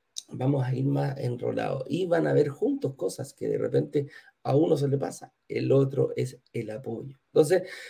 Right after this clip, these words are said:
por ese lado, eh, es un tremendo momento para compartir algo distinto muchas veces, algo distinto, quizás una oportunidad de inversión, no es como, "Hola, ¿cómo estás? Te invito,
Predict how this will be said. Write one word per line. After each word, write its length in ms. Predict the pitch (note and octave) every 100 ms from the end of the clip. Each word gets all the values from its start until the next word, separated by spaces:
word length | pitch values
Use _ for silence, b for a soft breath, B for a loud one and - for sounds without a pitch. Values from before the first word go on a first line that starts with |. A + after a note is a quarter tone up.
| B
por 160 | D#3+ E3
ese 200 | G3+ G#3+
lado, 400 | F#3+ F#3+ G#3+ B B _
eh, 500 | D#3 D#3 D3+ D3+ C#3+
es 160 | D#3+ E3
un 260 | F3 E3+ - _ - - - _ _ -
tremendo 500 | C#3 D#3+ G3+ G#3+ G3+
momento 360 | F#3 F#3 F#3
para 180 | D#3 C#3+
compartir 880 | C#3+ C3+ C#3 C#3 - E3 D#3+ D3+ - _
algo 280 | - G3+ A#3+
distinto 500 | A3 - A3 A3 D3+
muchas 300 | C#3 C#3+ C#3
veces, 320 | D3 - C3 - _ _ _
algo 180 | E3 F3+
distinto, 380 | D#3+ F3 E3 C#3
quizás 220 | C3+ D#3+
una 140 | E3
oportunidad 420 | D3 C#3+ C#3+ C#3+ D#3
de 60 |
inversión, 580 | D#3+ C#3+ - E3 E3 D3+
no 120 | D3
es 60 | D3+
como, 380 | - D#3+ D3 -
"Hola, 300 | F#3 F#3 F#3 _
¿cómo 180 | - E3
estás? 300 | D#3+ F3+ F3
Te 60 | D3
invito, 480 | C3+ D#3 D3 C#3